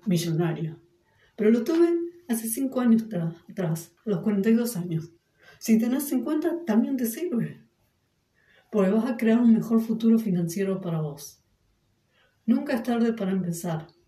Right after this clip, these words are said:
Y este es el primer paso, la primer piedra de, de los pilares de tus finanzas sólidas. Imagínate que hoy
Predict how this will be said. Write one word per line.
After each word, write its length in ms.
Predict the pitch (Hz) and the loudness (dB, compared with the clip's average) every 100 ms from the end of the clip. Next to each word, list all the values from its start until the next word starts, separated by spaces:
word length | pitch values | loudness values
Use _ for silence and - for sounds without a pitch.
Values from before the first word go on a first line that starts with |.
| _ _ _ _ _ _ _ _ _ _ | _ _ _ _ _ _ _ _ _ _
Y 120 | 190 | -2
este 280 | 190 220 - | 0 0 2
es 120 | 214 | 0
el 120 | 214 165 | 0 -2
primer 400 | 175 170 170 165 | 0 2 0 -2
paso, 480 | 165 - - - - | -6 -6 -12 -20 -10
la 200 | 185 170 | -6 -6
primer 440 | 185 196 220 247 - - _ _ | -4 0 2 0 -8 -20 _ _
piedra 480 | - 233 285 302 240 | -4 -2 0 -2 0
de, 240 | 202 175 - - - | 0 -2 -8 -20 -10
de 260 | 190 190 - | -6 -6 -6
los 160 | 208 160 | -6 -6
pilares 420 | - 190 214 208 | -4 0 0 0
de 60 | - | -4
tus 160 | 165 | -10
finanzas 580 | - 185 196 196 202 - | -4 -2 -2 -4 -8 -10
sólidas. 640 | - 160 160 160 156 - _ _ _ _ _ _ _ _ _ _ _ _ _ _ _ _ _ _ _ _ _ _ _ - | -8 -6 -8 -12 -18 -20 _ _ _ _ _ _ _ _ _ _ _ _ _ _ _ _ _ _ _ _ _ _ _ -2
Imagínate 720 | 202 220 233 254 285 294 - | 2 2 4 2 2 -4 0
que 160 | 220 | 2
hoy 360 | 247 302 330 330 | 4 4 0 -2